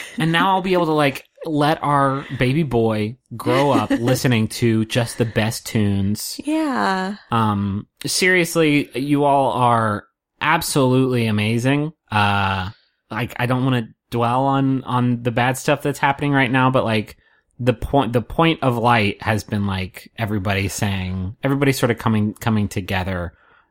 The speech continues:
Speaker 1: and saying, uh, you know, how much they have sort of been able to tune the bad, bad, bad stuff out, um, because of the stuff that we do. And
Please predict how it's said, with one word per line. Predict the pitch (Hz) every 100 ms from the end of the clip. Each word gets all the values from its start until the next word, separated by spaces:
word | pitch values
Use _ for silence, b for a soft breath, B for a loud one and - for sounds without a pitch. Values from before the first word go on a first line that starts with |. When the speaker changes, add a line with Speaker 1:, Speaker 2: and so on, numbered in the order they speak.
| -
Speaker 1:
and | 101 101
saying, | 107 92 92 90
uh, | 87 78 76 90 - _
you | 120
know, | 98 85
how | -
much | 101 -
they | - 92 90 87 117 _ -
have | 117
sort | - 120 113
of | 104
been | 131 123
able | 123 120
to | 117
tune | 113 - 139 135 139 135 127
the | 135
bad, | 131 135 131
bad, | 127 123 120
bad | 151 156
stuff | - 156 135
out, | 143 139 123 - b b b b b
um, | 113 107 104 104 101 -
because | 107 110
of | 110
the | 110
stuff | - 113 -
that | 104
we | 98 117
do. | 113 120 117 117 -
And | 101 101 101 95 95